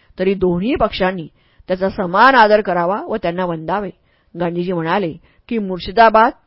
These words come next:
आणि मालडा हे भाग पश्चिम बंगालमध्ये गेल्यामुळे तेथील मुसलमानांचा जो गैरसमज झाला,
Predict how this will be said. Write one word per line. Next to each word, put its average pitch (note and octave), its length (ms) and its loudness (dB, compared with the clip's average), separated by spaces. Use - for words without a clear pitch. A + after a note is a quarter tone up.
आणि A#3+ 260 4
मालडा E3+ 360 -2
हे A#3+ 200 0
भाग G#3+ 200 0
पश्चिम G#3+ 300 -6
बंगालमध्ये F3+ 460 -4
गेल्यामुळे E3 480 -6
तेथील G#3 320 2
मुसलमानांचा G3+ 580 -4
जो F#3 140 -2
गैरसमज F3 500 -4
झाला, E3 320 -8